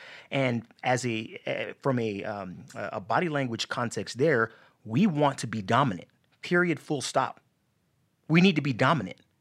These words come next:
We need to be big. We need to be, uh, uh, uh, powerful. We need to be graceful, and we need to take up space. And so when I look at an athlete, right,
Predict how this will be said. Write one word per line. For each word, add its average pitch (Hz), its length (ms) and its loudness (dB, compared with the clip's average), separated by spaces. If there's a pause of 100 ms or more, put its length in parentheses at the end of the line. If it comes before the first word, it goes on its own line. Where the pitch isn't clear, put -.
(460)
We 147 140 4
need 160 180 4
to 143 60 -2
be 123 140 -2
big. 135 480 2 (420)
We 131 160 -2
need 139 160 2
to 127 60 -6
be, 113 320 -4 (120)
uh, 107 220 -2
uh, - 40 -4
uh, 104 360 -8 (160)
powerful. 151 640 2 (360)
We 135 60 -4
need 139 140 0
to 127 80 -12
be 120 140 -8
graceful, 131 720 -2 (240)
and 127 160 2
we 131 80 4
need 147 200 0
to - 60 -2
take 143 280 0
up 120 100 0
space. - 540 -6
And 135 160 2
so 123 340 2 (300)
when 135 260 6
I 139 280 2
look 151 200 2
at 143 60 4
an 117 140 4
athlete, 120 580 0
right, 117 320 0